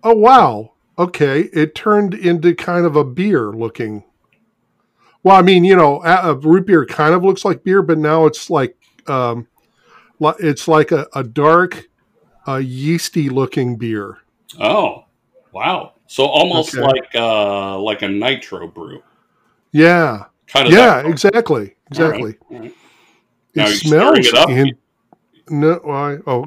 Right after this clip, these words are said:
Speaker 1: I guess I should stir
Speaker 2: You
Speaker 1: it.
Speaker 2: probably
Speaker 1: Hold on.
Speaker 2: should stir it a little bit to get
Speaker 1: All right, hold, I, I can get my spoon. Ah, I dropped my glasses. Hold on. I've gone totally discombobulated over here.
Speaker 2: That's all right. That's all right.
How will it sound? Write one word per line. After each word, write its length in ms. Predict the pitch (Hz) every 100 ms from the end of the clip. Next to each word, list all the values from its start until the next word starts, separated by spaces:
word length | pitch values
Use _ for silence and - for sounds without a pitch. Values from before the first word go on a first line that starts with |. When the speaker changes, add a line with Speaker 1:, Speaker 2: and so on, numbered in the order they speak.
| 151
Speaker 1:
I 80 | 127
guess 240 | 131 120
I 80 | 113
should 220 | - -
stir 200 | 117 -
Speaker 2:
You 60 | 117
Speaker 1:
it. 40 |
Speaker 2:
probably 340 | 120 185 139 -
Speaker 1:
Hold 140 | -
on. 60 | 110
Speaker 2:
should 100 | 92
stir 320 | - 101 85
it 40 | 82
a 20 |
little 140 | 78
bit 180 | 80 82
to 80 | 82
get 180 | - - _ 147
Speaker 1:
All 60 |
right, 80 | 143
hold, 260 | 151 160 147 -
I, 60 | 156
I 80 | 160 151
can 120 | 151
get 100 | 160
my 120 | 143
spoon. 800 | 127 - - - 180 160 143 131 - _ _ _ - - - - -
Ah, 380 | 233 330 202 - -
I 100 | 156
dropped 280 | 175 226 180
my 80 |
glasses. 600 | 139 147 190 190 - 202 _ _ _ _ _ _ _ _ - - _
Hold 280 | 208 233 175
on. 120 | - _ _ - - _ _ -
I've 180 | - 208
gone 360 | 196 180 160 _ _
totally 380 | - 226 214 165
discombobulated 920 | 180 180 151 143 143 139 127 123 120
over 200 | 120 123
here. 120 | 123
Speaker 2:
That's 240 | 123 - -
all 140 | 214
right. 200 | 175 160 - _ _ _
That's 180 | 139 -
all 60 | 143
right. 200 | 127